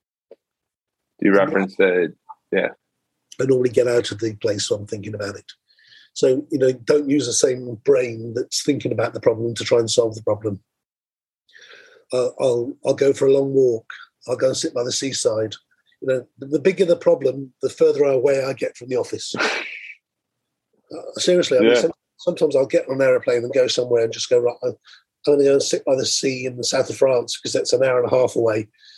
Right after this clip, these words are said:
Speaker 2: and, and just sit there with a coffee and just think about, with a blank sheet of paper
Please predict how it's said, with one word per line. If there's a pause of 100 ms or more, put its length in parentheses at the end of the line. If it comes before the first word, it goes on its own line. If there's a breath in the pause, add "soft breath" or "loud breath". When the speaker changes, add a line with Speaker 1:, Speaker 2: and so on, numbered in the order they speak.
(220 soft breath)
Speaker 2:
and, (220)
and
just
sit
there
with
a
coffee
and
just
think
about, (720)
with
a
blank
sheet
of
paper